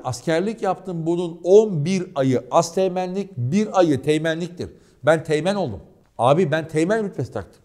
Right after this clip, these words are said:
Müsaade edin de rütbeleri bileyim. Tuğ general, tüm general.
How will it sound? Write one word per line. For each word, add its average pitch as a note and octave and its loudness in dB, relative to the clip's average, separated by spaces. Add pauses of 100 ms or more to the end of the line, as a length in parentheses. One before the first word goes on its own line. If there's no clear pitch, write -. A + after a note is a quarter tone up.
(120)
Müsaade D#3+ 4
edin A3+ 0
de G3 8
rütbeleri E3+ -2
bileyim. D#3+ -4 (220)
Tuğ D3+ 0 (280)
general, C#3 -2
tüm C#3+ -6
general. C3+ -6